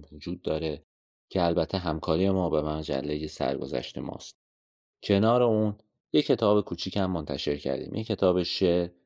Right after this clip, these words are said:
ترجمهٔ خانم فرزانه سالمی که از یک شاعر جدید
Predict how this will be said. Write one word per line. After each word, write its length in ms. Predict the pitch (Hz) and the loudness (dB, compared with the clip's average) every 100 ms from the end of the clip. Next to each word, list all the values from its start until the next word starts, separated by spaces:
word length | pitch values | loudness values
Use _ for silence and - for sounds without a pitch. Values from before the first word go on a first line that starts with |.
| _ - | _ -6
ترجمهٔ 440 | 82 80 80 82 | -2 -2 -2 -6
خانم 300 | 82 82 80 | -6 -6 -6
فرزانه 560 | 78 76 71 71 71 76 | -4 -2 -2 -2 -6 -6
سالمی 760 | - 92 82 85 85 85 85 82 _ _ _ _ - | -2 0 0 -2 -4 -6 -8 -12 _ _ _ _ -12
که 400 | - 90 85 80 - 82 | -4 -2 0 -2 -6 -10
از 260 | - 73 | -8 -6
یک 160 | 80 78 | -6 -6
شاعر 440 | - 73 - 80 | -4 -4 -2 -6
جدید 680 | 73 71 67 85 82 - | -6 -6 -6 -6 -8 -10